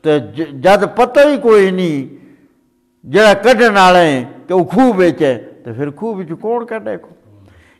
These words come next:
इन सारी चीज़ों ने सोचो, तो बड़ी मुश्किल वो खूह वाली थी। तो यूसुफ अलैहिस्सलाम ने वो खूह वाली मुसीबत ना एहतियात नहीं कियो,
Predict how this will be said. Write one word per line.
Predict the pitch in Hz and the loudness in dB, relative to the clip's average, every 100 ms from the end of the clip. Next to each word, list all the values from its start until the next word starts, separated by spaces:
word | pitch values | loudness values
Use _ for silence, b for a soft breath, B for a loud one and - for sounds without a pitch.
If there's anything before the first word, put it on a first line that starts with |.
| - | -8
इन | 214 214 | -2 -2
सारी | 208 - 208 240 269 | -2 0 4 4 2
चीज़ों | 180 214 196 208 | -2 -6 -2 -2
ने | 185 160 | -2 -6
सोचो, | - 147 143 170 170 190 190 B B B - | -6 -6 -4 0 2 2 0 B B B -8
तो | 151 | -8
बड़ी | 104 143 190 214 | -4 -2 -2 -4
मुश्किल | 190 170 165 - 185 190 196 - | -6 -6 -8 -10 -6 -6 -8 -12
वो | 180 151 | -10 -10
खूह | - 269 233 | -8 -2 0
वाली | 147 117 | 0 -2
थी। | 104 - - - - _ b b b b _ | -10 -18 -20 -20 -20 _ b b b b _
तो | 151 | -8
यूसुफ | 117 147 202 214 254 | -4 -2 0 2 4
अलैहिस्सलाम | 240 233 220 196 - 180 165 175 196 | 6 4 2 0 2 0 2 2 0
ने | 180 160 175 185 B B B - | -2 -2 -2 -4 B B B -8
वो | |
खूह | - - 277 302 | -8 -2 2 6
वाली | 269 240 | 6 4
मुसीबत | 226 208 151 202 190 185 | 2 -2 -2 -2 -2 -2
ना | 170 | 0
एहतियात | 196 202 185 165 147 160 170 170 185 196 - B B - | 0 0 -2 0 2 4 4 4 4 2 -4 B B -14
नहीं | 131 202 240 | -4 -2 -2
कियो, | 180 156 139 131 | -2 0 0 -2